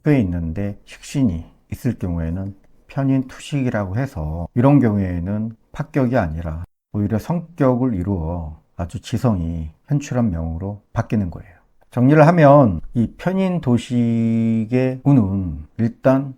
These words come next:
흉하게, 불리하게 작용돼서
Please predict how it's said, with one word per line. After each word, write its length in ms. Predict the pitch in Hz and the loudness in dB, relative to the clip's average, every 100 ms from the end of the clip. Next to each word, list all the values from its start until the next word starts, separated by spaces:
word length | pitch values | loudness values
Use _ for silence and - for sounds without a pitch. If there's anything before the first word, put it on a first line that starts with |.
| _ | _
흉하게, 560 | - 170 156 82 80 - _ _ | -2 2 2 2 -6 -12 _ _
불리하게 1080 | - 107 104 110 101 90 85 82 95 113 117 | -6 -2 0 0 0 -2 -4 -4 -4 -4 -6
작용돼서 1080 | - - 92 101 95 80 80 85 87 80 80 | -10 -8 -4 -2 -2 -6 -6 -6 -6 -10 -14